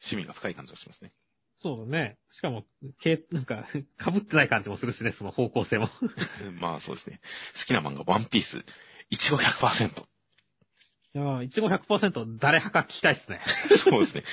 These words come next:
Speaker 1: 今、イチゴ百パーセントが上げているというところに何かすごい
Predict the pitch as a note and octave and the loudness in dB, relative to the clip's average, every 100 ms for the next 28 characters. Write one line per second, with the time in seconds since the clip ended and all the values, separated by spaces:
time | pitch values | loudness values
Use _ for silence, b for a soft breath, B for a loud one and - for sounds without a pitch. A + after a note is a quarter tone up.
0 | B B B2 D3 F#2 - A#2+ A2+ - A#2 | B B 2 4 4 4 4 4 2 2
1 | G#2+ G2+ - - F2+ G2 G2+ F#2+ D#2+ D#2+ | 4 0 0 0 2 4 2 2 -2 -4
2 | - D#2 D#2 E2+ - - G#2 A#2 D#2+ | -6 -6 -4 -4 -6 -10 -4 -2 -4